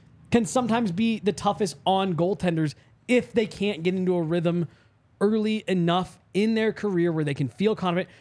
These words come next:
Carter Hart's another example. What promise he showed in that first half season,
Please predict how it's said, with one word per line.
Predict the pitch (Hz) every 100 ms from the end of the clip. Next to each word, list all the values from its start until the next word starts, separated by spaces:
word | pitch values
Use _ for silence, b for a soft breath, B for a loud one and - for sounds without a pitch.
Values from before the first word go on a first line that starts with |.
| B -
Carter | 190 254 190
Hart's | 202 262
another | 240 196 175 165
example. | 135 151 135 123 98 b b b -
What | 117 147 214 - -
promise | 170 196 240 247 -
he | 226
showed | - 247
in | 220
that | 208 156
first | 226 226
half | - 214 -
season, | 233 220 202